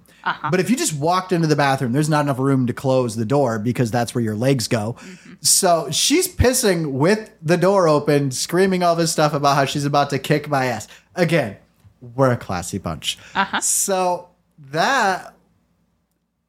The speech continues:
Speaker 2: <laughs> that was a lot of fun. And, um,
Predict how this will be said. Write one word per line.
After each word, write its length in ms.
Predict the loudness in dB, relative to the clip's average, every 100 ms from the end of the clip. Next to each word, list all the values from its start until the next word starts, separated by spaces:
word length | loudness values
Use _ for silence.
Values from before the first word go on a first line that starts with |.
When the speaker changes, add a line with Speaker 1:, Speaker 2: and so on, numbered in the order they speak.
| _ _ _ _ _ _
Speaker 2:
<laughs> 0 |
that 380 | -8 -2 0 -2 -4 _ _ _ _ _ _ _ _ _ _ _ _ _ _ _ _ _ _ _ -4 0
was 180 | 2 2
a 60 |
lot 180 | 2 2
of 80 | 0
fun. 400 | -4 -4 -4 -8
And, 320 | -8 -6 -6 -8
um, 460 | -8 -6 -6 -10